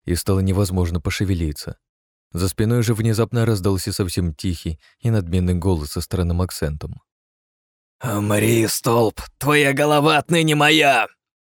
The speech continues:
Я нутром ощутил, как эта подкравшаяся сзади тварь запустила в меня нечто смертельное. Вот только ждать своей смерти чего-то не хотелось. "Покажись, алая дрянь!"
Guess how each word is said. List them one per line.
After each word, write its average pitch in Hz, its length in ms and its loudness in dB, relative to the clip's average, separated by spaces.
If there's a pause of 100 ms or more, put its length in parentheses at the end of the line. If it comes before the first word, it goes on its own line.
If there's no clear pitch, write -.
(460)
Я 98 160 0
нутром 101 340 2
ощутил, 95 420 -2
как 95 180 -2
эта 87 180 0
подкравшаяся 85 800 -4
сзади 82 340 -2
тварь 90 400 -2 (220)
запустила 95 560 -2
в 82 60 -4
меня 95 220 2
нечто 92 280 -2
смертельное. 87 840 -4 (600)
Вот 90 280 -2
только 90 260 -2
ждать 87 260 0
своей 85 220 -2
смерти 95 460 -2
чего-то 85 380 -2
не 85 120 -2
хотелось. 78 640 -4 (640)
"Покажись, 110 760 0
алая 101 300 2
дрянь!" 85 500 0